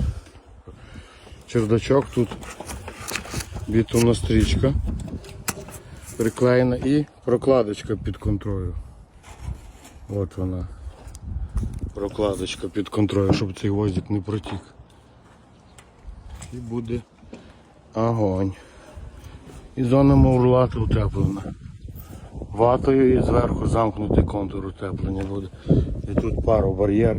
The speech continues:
і триста міліметрів утеплення зверху. Так, тут утеплено п'яночкою.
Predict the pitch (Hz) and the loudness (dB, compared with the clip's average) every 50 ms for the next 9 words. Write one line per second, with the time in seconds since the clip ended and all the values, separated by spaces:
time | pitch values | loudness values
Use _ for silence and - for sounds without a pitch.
0 | - - 104 - - 107 107 104 - - 113 107 107 104 104 104 101 98 98 - | 0 0 2 2 4 4 4 4 4 2 2 2 2 2 2 2 4 4 4 4
1 | 95 95 - - - - - - - - - - - - - - - - - - | 4 2 0 -2 -2 0 2 2 2 4 4 4 4 6 4 4 2 2 0 -2
2 | - - - - - - - - - - - - - _ _ _ - 110 95 - | -4 -4 -6 -4 -4 -4 -6 -6 -6 -8 -10 -10 -12 _ _ _ -10 -10 -10 -8
3 | - - 110 104 95 104 98 85 - 107 104 101 - - 113 113 110 110 110 107 | -6 -4 -4 -2 -2 -4 -6 -4 -2 -4 -4 -4 -4 -6 -4 -4 -4 -4 -6 -8
4 | - - - 110 107 104 107 110 - - - - 110 110 110 | -8 -6 -2 0 0 0 0 0 -2 -4 -4 -2 -2 -2 -2